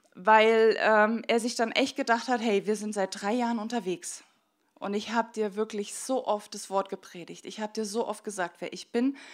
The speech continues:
wer mein Vater ist. Irgendwann sollte es doch eigentlich genügen und du solltest wissen, wer ich bin." Aber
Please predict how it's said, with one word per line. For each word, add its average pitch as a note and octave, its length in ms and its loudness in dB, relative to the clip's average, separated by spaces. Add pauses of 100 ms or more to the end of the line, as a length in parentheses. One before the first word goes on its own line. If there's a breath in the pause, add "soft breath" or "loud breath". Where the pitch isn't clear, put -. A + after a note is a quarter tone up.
(200 loud breath)
wer G3 100 0
mein G#3+ 200 -2
Vater F#3+ 380 -4
ist. - 280 -12 (840 loud breath)
Irgendwann G#3 600 0 (400)
sollte F#3 400 -6
es G3 180 -8
doch G3 280 -10
eigentlich G3 480 -4
genügen G#3 500 -4 (160)
und F#3+ 220 -8
du G3+ 80 -4
solltest F#3+ 420 -4
wissen, F#3+ 300 -4
wer D3+ 100 -16
ich - 180 -16
bin." - 240 -14 (2750 loud breath)
Aber A3 580 4